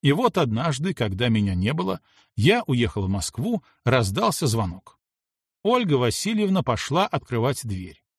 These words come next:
Затем отец услышал чей-то разговор. Через минуту к нему в кабинет вошел Циолковский. "Здравствуйте, Константин Эдуардович", — приветливо встретил его отец. "Очень рад,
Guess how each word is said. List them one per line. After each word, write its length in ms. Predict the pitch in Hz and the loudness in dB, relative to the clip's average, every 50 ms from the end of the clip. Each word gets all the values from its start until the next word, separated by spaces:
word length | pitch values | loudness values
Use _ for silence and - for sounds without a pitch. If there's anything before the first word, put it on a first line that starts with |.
| _ _ _ _ _ _ - - _ - | _ _ _ _ _ _ -20 -20 _ -4
Затем 600 | 95 90 127 120 107 - - 190 233 262 254 233 | 0 2 2 2 2 0 -2 0 0 0 0 0
отец 420 | - 131 - - 214 233 214 - - | -2 -4 -2 0 0 0 0 0 -2
услышал 420 | 151 - - 240 208 - 202 170 | -6 -6 -2 -2 -2 0 -2 -2
чей-то 380 | - - 214 233 180 - 208 196 | -2 -2 -4 -4 -2 -2 -2 0
разговор. 560 | 160 127 139 127 101 90 101 101 101 90 - _ _ _ _ _ _ _ _ | 0 0 0 0 0 0 -2 -4 -4 -6 -8 _ _ _ _ _ _ _ _
Через 360 | _ - - 156 147 120 92 101 | _ 0 2 2 2 2 2 2
минуту 420 | 104 101 135 233 254 214 - - | 2 2 2 0 -2 -2 -2 -4
к 80 | - - | -2 0
нему 220 | 135 165 208 196 | 0 2 2 2
в 60 | - | 0
кабинет 380 | - 135 113 123 175 233 208 - | 0 0 0 0 0 0 0 0
вошел 440 | 151 123 - - - 202 208 208 - | -2 -2 -2 -2 0 0 0 -2 -4
Циолковский. 680 | _ - 180 165 147 139 - 95 - - - - - _ _ _ _ _ _ _ _ _ _ _ _ _ _ _ _ _ _ _ _ _ - | _ -4 -4 -2 -4 -4 -8 -10 -12 -12 -12 -12 -18 _ _ _ _ _ _ _ _ _ _ _ _ _ _ _ _ _ _ _ _ _ -6
"Здравствуйте, 840 | 104 92 90 104 120 165 220 220 - - - 220 233 214 - - 233 | -4 -2 0 2 2 4 4 2 0 -2 -4 -2 -2 0 2 0 0
Константин 640 | - - 208 151 - - 185 175 - - 180 190 196 | 2 2 0 0 2 2 0 0 2 2 0 0 0
Эдуардович", — 720 | 180 147 139 131 104 82 78 78 85 95 95 - - - - | 0 0 2 2 0 0 -4 -8 -12 -10 -10 -10 -10 -8 -6
приветливо 540 | 104 101 101 143 208 - - - 180 165 147 | -4 -4 -2 -4 -4 -6 -8 -6 -4 -4 -4
встретил 420 | - - 127 143 147 - - 131 | -4 -2 -2 -2 -2 -2 0 0
его 180 | 110 107 110 104 | 0 0 -2 -2
отец. 460 | 101 - - - - - - - - _ | -6 -8 -12 -12 -10 -10 -10 -10 -10 _
"Очень 340 | - 175 220 202 - 247 233 | -2 -2 0 0 2 2 2
рад, 380 | 180 135 120 120 110 - - | 4 4 2 2 0 -4 -10